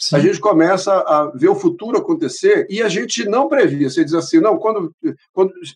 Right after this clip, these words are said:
Speaker 2: é, começaram os smartphones, alguém já previu, não, nós vamos ter conferências online, o, o Zoom vai aparecer." Não, surgiu simplesmente, a tecnologia apareceu, surgiu e foi uma evolução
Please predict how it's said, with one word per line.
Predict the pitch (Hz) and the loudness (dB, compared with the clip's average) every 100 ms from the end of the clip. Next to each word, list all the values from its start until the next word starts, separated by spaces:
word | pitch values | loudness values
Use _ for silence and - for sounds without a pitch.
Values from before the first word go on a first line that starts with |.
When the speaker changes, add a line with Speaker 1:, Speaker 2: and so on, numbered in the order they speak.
| - | -8
Speaker 2:
é, | 139 131 113 120 120 - | -6 -6 -6 -10 -12 -12
começaram | 135 135 139 135 | -4 -4 0 0
os | 131 | 0
smartphones, | 123 120 - 180 190 - - | -4 -6 -6 -2 0 -2 -4
alguém | - 156 143 202 | 0 2 4 4
já | 175 | 2
previu, | 185 156 131 131 143 | 0 -2 -2 0 2
não, | 247 233 | 2 2
nós | 170 135 | 0 -2
vamos | 131 214 240 - | -2 0 0 -4
ter | - 190 | -2 -2
conferências | - 202 - 143 151 190 - 151 139 | 0 -2 0 0 2 2 0 -6 -4
online, | 147 127 156 160 | -2 2 2 2
o, | 131 - - | -2 -4 -10
o | 127 113 | -8 -8
Zoom | - 170 | 0 0
vai | 151 151 | 2 0
aparecer." | - 120 - - 147 320 | 0 -4 -4 -8 -8 -4
Não, | 339 320 _ | -6 -8 _
surgiu | - 302 190 220 254 | -8 -6 -6 -10 -12
simplesmente, | - 226 233 208 233 - - | -14 -12 -6 -4 -4 -8 -4
a | - | -2
tecnologia | 202 202 190 165 | 0 2 2 2
apareceu, | 175 196 214 220 - 208 269 - _ _ | 0 0 0 -2 0 2 0 -6 _ _
surgiu | - 254 220 170 226 262 | -4 0 0 0 -2 -2
e | 277 | 0
foi | 240 | 0
uma | 233 | 2
evolução | 220 240 220 202 220 | 0 -4 -4 -2 -2